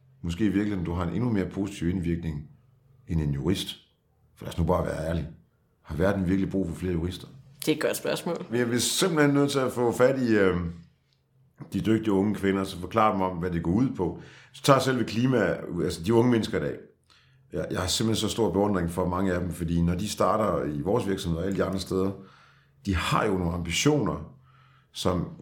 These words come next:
Speaker 1: går meget ud over dem selv, i forhold til da jeg startede i, i min karriere. Altså, da vi startede i starten af halvfemserne, så var det jo sådan, ja, vi kunne godt se, at teknologi var et fantastisk spændende sted, men vidste jo egentlig ikke rigtig, hvad vi gik ind i.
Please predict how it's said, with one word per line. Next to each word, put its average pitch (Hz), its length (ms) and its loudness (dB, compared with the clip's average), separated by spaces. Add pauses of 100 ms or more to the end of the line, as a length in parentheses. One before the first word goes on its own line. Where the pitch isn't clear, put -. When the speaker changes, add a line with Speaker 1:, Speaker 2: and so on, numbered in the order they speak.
Speaker 1:
går 87 180 0
meget 117 360 2
ud 139 140 2
over 95 260 4
dem 82 80 -8
selv, 101 300 0 (380)
i 87 120 -6
forhold 95 260 0
til 85 120 -8
da 80 140 -4
jeg 123 180 2
startede 82 400 -4
i, 73 160 -2 (220)
i 67 420 -6 (120)
min 104 180 0
karriere. 76 320 -4 (920)
Altså, 76 140 -6
da 104 80 6
vi 120 120 4
startede 107 580 2
i 82 40 -4
starten 98 340 0
af 87 60 -2
halvfemserne, 87 500 -4
så 101 140 -2
var 95 100 4
det 87 80 -2
jo 85 80 0
sådan, 85 400 0 (2000)
ja, 95 100 4
vi 98 100 4
kunne 87 120 0
godt 110 160 6
se, 110 140 2
at 90 60 0
teknologi 85 460 -2
var 78 100 2
et - 60 -8
fantastisk 85 460 -4
spændende 90 340 -2
sted, 87 240 2
men 78 140 2
vidste 80 200 -6
jo 78 40 -6
egentlig 69 160 -6
ikke 67 120 -10
rigtig, - 160 -10
hvad - 140 -12
vi - 80 -20
gik - 240 -14
ind 58 80 -10
i. - 200 -16